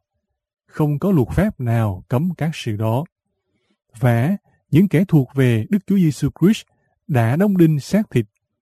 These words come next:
với tình dục và dâm dục mình trên thập tự giá rồi. Nếu chúng ta nhờ Thánh Linh mà sống, thì cũng hãy bước đi theo Thánh Linh."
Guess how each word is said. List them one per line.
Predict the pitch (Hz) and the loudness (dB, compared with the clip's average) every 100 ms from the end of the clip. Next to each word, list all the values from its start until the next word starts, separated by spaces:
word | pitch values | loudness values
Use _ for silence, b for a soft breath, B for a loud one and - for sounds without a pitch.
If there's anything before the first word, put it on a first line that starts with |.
| _ | _
với | 190 | -2
tình | - 139 | 2 0
dục | 110 120 - _ _ _ | 2 -2 -2 _ _ _
và | 123 117 101 | -4 -4 -2
dâm | 131 180 | 0 0
dục | 143 120 | 0 -2
mình | 127 117 101 95 | 0 -2 -2 -6
trên | 135 135 127 | -4 -4 -4
thập | 120 117 - | -10 -8 -4
tự | |
giá | 110 107 120 | -4 -2 -2
rồi. | 170 127 101 98 _ _ _ _ _ _ _ _ | 0 0 -2 -6 _ _ _ _ _ _ _ _
Nếu | 156 208 | 2 2
chúng | 277 233 | 2 0
ta | 185 | 0
nhờ | 151 123 104 95 | 2 2 0 -2
Thánh | 170 190 | -2 0
Linh | 151 131 | -2 -2
mà | 117 95 | -6 -6
sống, | - 131 131 202 - _ _ _ - | -6 -6 -4 -6 -8 _ _ _ -4
thì | 131 113 | -2 -2
cũng | 123 | -4
hãy | 110 156 | -4 0
bước | 202 233 | 2 2
đi | 165 151 | 2 2
theo | 135 131 127 113 - | -2 -6 -6 -8 -10
Thánh | 135 147 | -10 -6
Linh." | 127 104 | -6 -8